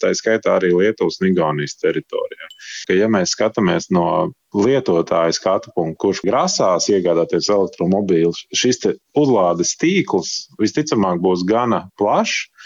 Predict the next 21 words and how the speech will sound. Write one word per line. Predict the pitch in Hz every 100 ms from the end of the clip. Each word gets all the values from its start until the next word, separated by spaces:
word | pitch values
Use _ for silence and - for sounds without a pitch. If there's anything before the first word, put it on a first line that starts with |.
| -
ka, | 95 92 90
ja | 90
mēs | 87 -
salīdzinām | - 101 92 - 175 175
automašīnu | 98 110 - 92 90 - 82 -
skaitu | - 101 92 -
pret | - -
uzlādes | 190 90 85 - 156
vietu | 180 -
skaitu, | - 104 90 95
tad | 107
es | 117 -
teiktu, | 110 -
ka | 87
drīzāk | 110 123 95 82
situācija | - 87 101 85 82 - 85
ir | 85 -
pozitīva | 143 190 190 - 123 98 85
un | 82
tīkls | 110 113 - 82 92
nedaudz | 101 101 87 85